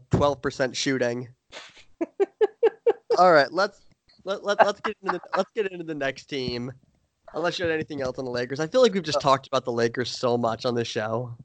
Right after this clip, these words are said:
Speaker 2: Uh, we really have, but hey, there's a lot of good content there. What can I
Speaker 1: Yeah.
Speaker 2: say?
Speaker 1: All right, Sacramento. Last year, they won thirty-nine games. They barely missed the playoffs. Um,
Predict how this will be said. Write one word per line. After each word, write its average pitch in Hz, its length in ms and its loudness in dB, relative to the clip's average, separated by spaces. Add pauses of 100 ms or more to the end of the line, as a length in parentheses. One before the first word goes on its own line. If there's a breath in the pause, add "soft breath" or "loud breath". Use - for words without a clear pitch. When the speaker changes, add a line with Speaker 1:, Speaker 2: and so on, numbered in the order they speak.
Speaker 2:
Uh, 139 300 6
we 156 140 2
really 190 500 2
have, 135 520 4
but 120 140 2
hey, 143 180 4
there's 131 160 -2
a 147 60 0
lot 165 200 6
of 156 60 4
good 139 180 2
content 135 480 0
there. 113 240 4
What 120 120 -2
can 151 100 -2
I 135 60 4
Speaker 1:
Yeah. 131 40 4
Speaker 2:
say? 120 280 4 (520 soft breath)
Speaker 1:
All 156 140 4
right, 143 200 2
Sacramento. 151 800 0
Last 151 380 0
year, 135 160 0
they 123 100 -4
won 123 160 -2
thirty-nine 156 680 0
games. 123 340 -2
They 117 120 -4
barely 139 400 2
missed 127 260 -2
the 117 60 -6
playoffs. 113 720 2 (520)
Um, 113 600 2